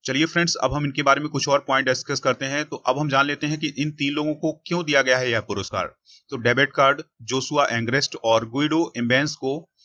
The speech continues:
इसलिए दिया गया है क्योंकि इन्होंने हमें श्रम बाजार के बारे में नई अंतर्दृष्टि प्रदान की है और दिखाया है कि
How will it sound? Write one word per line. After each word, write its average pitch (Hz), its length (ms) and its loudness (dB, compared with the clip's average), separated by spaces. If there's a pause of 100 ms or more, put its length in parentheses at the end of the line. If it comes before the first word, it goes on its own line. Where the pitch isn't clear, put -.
(440)
इसलिए 165 280 2
दिया 156 180 2
गया 143 180 2
है 156 120 2
क्योंकि 151 300 -4
इन्होंने 139 420 0
हमें 135 400 0 (320)
श्रम 160 280 2
बाजार 131 320 6
के 151 120 -4
बारे 123 240 4
में 139 140 0
नई 139 240 0
अंतर्दृष्टि 127 760 -2
प्रदान 107 360 -2
की 98 140 -10
है 92 180 -10 (1040)
और 127 120 4
दिखाया 120 420 4
है 165 140 2
कि 165 260 -2